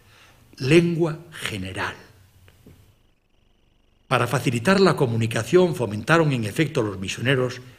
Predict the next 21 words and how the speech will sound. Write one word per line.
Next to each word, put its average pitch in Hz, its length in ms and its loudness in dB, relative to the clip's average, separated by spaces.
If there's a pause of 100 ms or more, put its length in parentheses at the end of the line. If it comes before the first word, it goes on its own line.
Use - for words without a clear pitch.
(280)
el 120 120 -2
uso 196 220 6
de 151 80 4
algunas 139 340 2
lenguas 160 380 2
indígenas 131 600 0
predominantes, 123 1200 0 (540)
que 135 160 -6
cobraron 143 480 0
así 151 440 -6
el 95 240 -6
rango 143 480 0 (160)
de 82 120 -14
generales. - 840 -16 (800)
Y - 100 -14
por 104 200 -8
eso 143 220 -4
se 123 100 -6
beneficiaron 131 640 -4
el 107 200 -6
quechua 147 440 -6